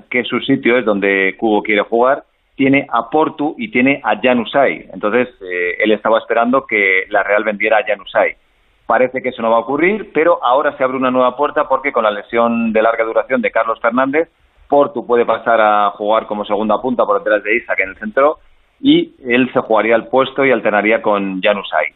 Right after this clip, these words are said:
En el Mallorca conoce al equipo, conoce a muchos jugadores, conoce a los directivos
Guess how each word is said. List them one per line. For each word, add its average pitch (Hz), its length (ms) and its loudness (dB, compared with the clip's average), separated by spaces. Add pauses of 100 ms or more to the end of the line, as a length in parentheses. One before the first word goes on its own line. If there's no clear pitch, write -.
(120)
En 113 120 0
el 110 120 2
Mallorca 117 400 2
conoce 110 480 2
al 107 140 4
equipo, 165 380 0
conoce 110 320 0
a - 20 2
muchos 104 300 -4
jugadores, 143 480 2
conoce 107 280 -2
a 101 40 2
los 101 100 0
directivos 139 520 0